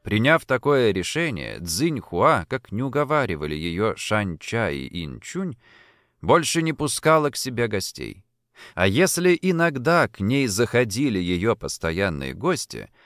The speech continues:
она позволяла себе только посидеть, покурить с ними и больше не исполняла никаких их желаний. «У меня страшная болезнь.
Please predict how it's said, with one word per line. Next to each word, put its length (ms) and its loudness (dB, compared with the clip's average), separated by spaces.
она 300 2
позволяла 640 2
себе 300 -2
только 380 0
посидеть, 800 -4
покурить 580 -2
с 120 -8
ними 420 -4
и 80 -12
больше 400 2
не 160 2
исполняла 640 4
никаких 560 0
их 140 -4
желаний. 640 -2
«У 80 -10
меня 260 -2
страшная 600 2
болезнь. 520 -6